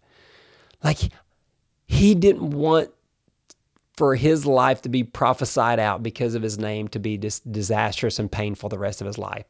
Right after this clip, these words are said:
Your name means pain, therefore you're gonna feel pain the rest of your life, and you're gonna cause pain to others, right? Like, maybe that's what he was thinking. And he didn't want that to be the case.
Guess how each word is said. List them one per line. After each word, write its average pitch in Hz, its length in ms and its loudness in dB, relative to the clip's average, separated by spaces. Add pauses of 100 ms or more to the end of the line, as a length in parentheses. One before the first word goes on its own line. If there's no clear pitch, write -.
(300)
Your 139 240 6
name 190 260 6
means 185 220 6
pain, 120 400 2
therefore 123 400 4
you're 127 240 0
gonna 156 280 2 (240)
feel 202 440 6
pain 147 320 2
the 135 80 2
rest 139 280 6
of - 40 -4
your 156 120 2
life, 113 360 2 (280)
and 127 120 -2
you're 120 80 2
gonna 123 160 4
cause 113 320 2
pain 110 260 -2
to - 100 -4
others, - 380 -10 (580)
right? 160 320 0 (220)
Like, 123 100 2
maybe 185 260 6
that's 214 220 4
what 165 120 2
he 156 80 4
was 131 160 0
thinking. 117 380 -6 (840)
And 147 140 6
he 175 160 6
didn't 208 220 4
want 170 220 0
that 160 180 0
to 143 80 -2
be 147 120 0
the 120 120 -4
case. - 640 -12